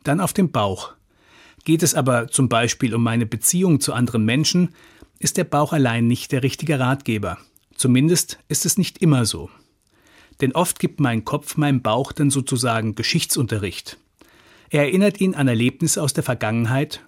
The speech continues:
und das hilft ihm. Manchmal ist es beim Umgang mit Tieren so. Da möchte mein Bauch den Hund streicheln und es gibt Diskussionen in meinem Körper. Und das immer mal wieder mit unterschiedlichem Ausgang. Ich bin auch schon gebissen worden.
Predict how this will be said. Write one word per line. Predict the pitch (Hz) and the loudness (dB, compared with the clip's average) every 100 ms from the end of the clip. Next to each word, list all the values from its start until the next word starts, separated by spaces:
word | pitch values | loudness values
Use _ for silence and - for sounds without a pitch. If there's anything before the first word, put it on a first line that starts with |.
| _ | _
und | 147 | -4
das | 147 - | -2 0
hilft | 143 139 - | 2 0 0
ihm. | 107 92 - _ _ _ _ _ _ _ _ _ - | -8 -8 -12 _ _ _ _ _ _ _ _ _ -2
Manchmal | 156 - 175 170 | 0 2 2 2
ist | - - | 0 -4
es | 131 | -4
beim | - 131 | -2 -2
Umgang | 143 151 147 147 | 2 2 4 4
mit | 139 | 2
Tieren | - 180 170 131 | 0 0 4 2
so. | 113 98 - _ _ _ - | 2 -4 -8 _ _ _ -4
Da | 127 | 2
möchte | 135 139 151 | 4 2 2
mein | 131 113 | 2 2
Bauch | 110 107 117 | 0 0 0
den | - 117 | -2 2
Hund | 131 123 | 2 0
streicheln | - 110 110 120 151 165 160 _ _ | -2 -2 -2 0 0 0 -2 _ _
und | 165 | -2
es | 156 | 0
gibt | 196 - | -2 -2
Diskussionen | 165 - - 139 131 143 | -4 -2 0 2 4 2
in | 147 | 2
meinem | 151 170 | 2 0
Körper. | - 113 - 101 98 _ _ _ - - - | 0 -2 -2 -8 -10 _ _ _ -20 -20 -10
Und | - 151 | -4 0
das | 160 - - - | 0 0 -8 -2
immer | 180 185 | 2 4
mal | 180 156 | 4 4
wieder | 135 151 | 2 2
mit | 143 127 - | 2 2 2
unterschiedlichem | 170 - 151 - 139 143 175 | 0 2 0 0 -2 -2 -2
Ausgang. | 135 160 - 107 92 - _ _ _ _ _ | -2 -2 -2 -4 -6 -14 _ _ _ _ _
Ich | - - | -8 -4
bin | 127 117 | -2 -2
auch | 110 | -2
schon | - 143 | 0 0
gebissen | 139 180 - 117 | 2 0 2 2
worden. | 98 90 | 0 -6